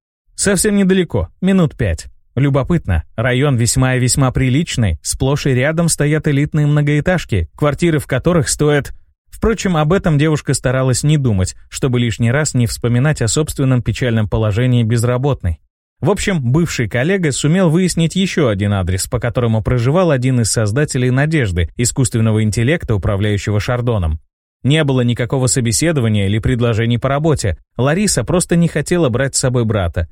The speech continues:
Расскажет ему обо всем позже, после того, как внимательно осмотрит квартиру. "Здравствуйте, я в сто шестнадцатую, доставка".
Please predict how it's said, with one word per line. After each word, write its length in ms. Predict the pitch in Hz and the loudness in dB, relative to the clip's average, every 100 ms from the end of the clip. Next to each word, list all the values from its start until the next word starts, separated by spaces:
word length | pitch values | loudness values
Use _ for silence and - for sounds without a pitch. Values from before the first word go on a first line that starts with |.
| _ - | _ -4
Расскажет 540 | 139 - 202 147 117 | -2 0 0 0 0
ему 180 | 120 127 | 0 2
обо 200 | 127 131 | 0 -2
всем 280 | - 147 147 | 0 -2 0
позже, 460 | 170 117 87 78 - | 0 0 0 -2 0
после 300 | 127 131 123 | -2 0 -2
того, 300 | 117 143 175 | 0 0 0
как 200 | 123 110 | -2 0
внимательно 600 | 120 123 170 - 120 104 | 2 2 2 0 0 0
осмотрит 480 | - 135 135 131 - | 0 0 0 -2 -2
квартиру. 600 | 127 123 - 127 80 - _ _ _ _ | -4 -4 -2 -2 -2 -6 _ _ _ _
"Здравствуйте, 760 | - 165 214 208 - 147 123 - | -2 0 0 0 -2 -2 -4 -2
я 200 | 160 202 | 0 0
в 60 | - | 0
сто 160 | 208 | -2
шестнадцатую, 720 | - 196 220 202 151 131 113 | 0 -2 0 0 -2 0 0
доставка". 540 | 147 180 185 123 107 | 0 0 -2 -2 -6